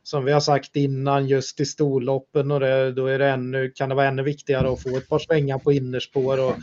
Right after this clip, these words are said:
det finns också chans att det spricker upp lite mer i, i den typen av lopp, speciellt, speciellt om man chansar lite med utrustning och det där kan, kan leda till fler galopper i den typen av,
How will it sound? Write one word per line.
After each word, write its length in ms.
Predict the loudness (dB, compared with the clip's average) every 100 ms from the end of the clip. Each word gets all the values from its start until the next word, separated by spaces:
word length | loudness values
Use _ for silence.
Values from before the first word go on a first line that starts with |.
| -16 -20 _
det 60 | -6
finns 240 | -4 -2
också 340 | -2 -4 -6 -4
chans 340 | -2 -2 -2 -4
att 140 | -4
det 60 | -10
spricker 460 | -6 -6 -2 0
upp 260 | 0 -4 0
lite 280 | 0 0 -2
mer 300 | 0 0 0
i, 260 | 0 -2
i 40 | -2
den 260 | -2 -4
typen 400 | -2 -4 -2 -6
av 120 | -4
lopp, 260 | -4 -6 -10
speciellt, 500 | -10 -6 -4 -4 -6 _ -20 -20 -14
speciellt 460 | -2 0 0 -2
om 60 | -4
man 140 | -4
chansar 460 | 2 2 2 -4 0
lite 280 | 0 0 -4
med 160 | 0
utrustning 760 | -2 -2 -4 -6 -6 -8 -6 -4
och 80 | -2
det 100 | 0
där 220 | -2 -2
kan, 340 | -4 -6 -8 -6
kan 240 | -2 2
leda 240 | 2 2 2
till 180 | 0 2
fler 220 | 0 2
galopper 600 | 0 0 -4 -6 -2 0
i 80 | 2
den 240 | 0 -4
typen 420 | -8 -10 -8 -8 -6
av, 200 | -8